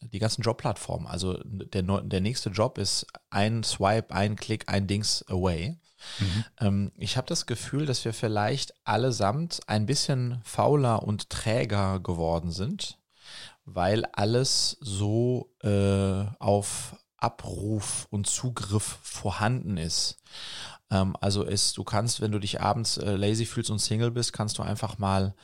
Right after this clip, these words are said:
Speaker 1: äh, hundertfünfzig, äh, Frauen oder Männer, je nachdem, ähm, oder das zw-, dazwischen, kannst du, äh, sozusagen dir anschauen und Swipe links, Swipe rechts machen. Wenn du, ähm, einen jo-, neuen Job willst, hast du auch eine riesige Auswahl von deinem, äh, von deinem Sofa aus.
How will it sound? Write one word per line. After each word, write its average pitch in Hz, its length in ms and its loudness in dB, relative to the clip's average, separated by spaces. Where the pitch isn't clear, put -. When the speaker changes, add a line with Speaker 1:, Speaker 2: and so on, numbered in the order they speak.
Speaker 1:
äh, 101 180 0
hundertfünfzig, 113 880 0
äh, 104 340 -2
Frauen 117 380 2
oder 107 220 2
Männer, 110 240 2
je 110 120 0
nachdem, 117 580 0
ähm, 107 300 0
oder 101 380 0
das - 240 -2
zw-, 101 200 0
dazwischen, 117 560 0
kannst - 340 -2
du, 101 200 2
äh, 98 260 2
sozusagen 98 480 0
dir 92 160 0
anschauen 107 420 0
und 98 200 -2
Swipe 95 280 -2
links, 107 200 -2
Swipe 92 240 -4
rechts 120 260 -2
machen. 117 320 -2
Wenn 101 180 2
du, 101 220 0
ähm, 101 300 2
einen 101 340 2
jo-, 101 220 6
neuen 101 400 6
Job 107 240 4
willst, 110 280 4
hast 104 140 -2
du - 60 -4
auch 107 240 0
eine 107 140 6
riesige 113 500 2
Auswahl 113 640 4
von 113 260 0
deinem, 107 400 2
äh, 98 320 -2
von 101 220 -4
deinem 98 260 0
Sofa 107 440 0
aus. 120 580 4